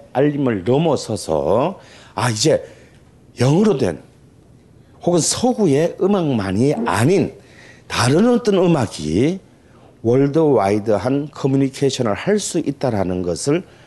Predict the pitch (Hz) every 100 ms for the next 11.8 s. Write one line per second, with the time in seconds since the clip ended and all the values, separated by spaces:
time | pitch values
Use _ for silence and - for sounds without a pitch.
0 | - - 110 147 123 90 107 113 165 180
1 | 139 92 80 80 - - 139 147 165 190
2 | 170 156 - 120 135 104 92 - 170 175
3 | 139 95 80 113 165 - - - - -
4 | 101 139 135 - - 185 196 151 71 76
5 | 101 151 185 - - - - 87 90 87
6 | 82 85 - - - - _ - _ _
7 | _ _ _ - - - - 104 - 117
8 | 107 104 92 85 - - _ - - 120
9 | 110 131 113 104 92 92 90 85 - -
10 | - - - - - - 110 131 - 101
11 | 95 101 101 87 92 87 85